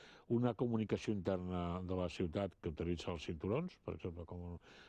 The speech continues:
fonamental, sortida cap al Vallès a través dels túnels de Vallvidrera, un camí d'aeroport, que això sí que era necessari perquè era miserable. L'aeroport de Barcelona, abans dels Jocs Olímpics,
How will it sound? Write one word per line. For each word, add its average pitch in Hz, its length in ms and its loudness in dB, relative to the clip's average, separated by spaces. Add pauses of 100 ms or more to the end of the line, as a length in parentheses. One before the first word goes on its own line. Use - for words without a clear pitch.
(120)
fonamental, 98 560 2
sortida 117 640 4
cap 98 280 -4
al 92 200 2
Vallès 101 420 2
a 92 60 -6
través 92 240 2
dels 85 200 -4
túnels 90 320 0
de 85 80 0
Vallvidrera, 113 540 2 (540)
un 117 120 2
camí 107 240 2
d'aeroport, 98 420 -2
que 92 100 -4
això 82 200 -8
sí 78 120 -8
que 85 120 0
era 82 80 0
necessari 87 480 -2
perquè 82 320 -8
era 82 100 -4
miserable. 85 600 -4 (180)
L'aeroport 92 420 0
de 104 80 4
Barcelona, 98 460 0 (480)
abans 98 260 0
dels 98 160 2
Jocs 92 200 -2
Olímpics, 85 440 0